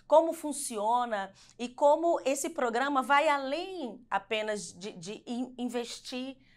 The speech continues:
na, no, na proteção do trabalho, né?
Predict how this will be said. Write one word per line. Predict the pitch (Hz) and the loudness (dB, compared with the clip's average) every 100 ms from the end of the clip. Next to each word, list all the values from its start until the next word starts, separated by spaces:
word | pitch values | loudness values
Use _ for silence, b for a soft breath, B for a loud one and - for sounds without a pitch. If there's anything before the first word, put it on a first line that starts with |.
| b | b
na, | 208 208 202 208 | -6 -4 -4 -4
no, | 214 208 202 | -4 -4 -2
na | 208 | -2
proteção | 214 226 247 247 247 247 | -2 -4 -6 -4 -4 -4
do | 233 | -6
trabalho, | 233 208 175 160 147 147 | 0 2 4 4 2 -2
né? | 160 180 247 | -4 -2 -2